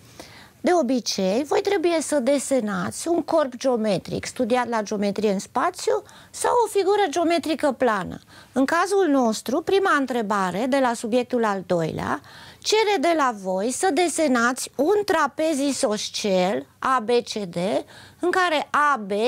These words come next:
este paralel cu C D. Iată că am, ave-, avem acest trapez A B C D.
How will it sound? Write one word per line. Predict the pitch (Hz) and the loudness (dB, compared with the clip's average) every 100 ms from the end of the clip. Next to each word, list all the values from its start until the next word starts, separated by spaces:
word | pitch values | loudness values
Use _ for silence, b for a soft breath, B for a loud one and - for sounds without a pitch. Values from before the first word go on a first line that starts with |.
| 330 392 | 2 0
este | 392 370 359 | 0 0 2
paralel | 320 311 254 208 190 240 339 370 - | 2 2 2 0 2 2 2 0 -4
cu | - | -4
C | - | 0
D. | 349 262 175 - _ _ _ _ B B B B B B B | 0 0 -4 -8 _ _ _ _ B B B B B B B
Iată | 381 392 - 311 262 | 2 2 0 -2 0
că | 269 - | 0 0
am, | 247 302 285 | 0 0 0
ave-, | 226 - 240 | -2 0 0
avem | 233 294 277 | 2 2 2
acest | 214 - 262 | 0 -2 -2
trapez | - 214 196 190 226 262 | -2 -2 -2 -4 -4 -6
A | - 254 | -2 -2
B | 220 | 0
C | 214 - | -2 -2
D. | 190 - | -6 -6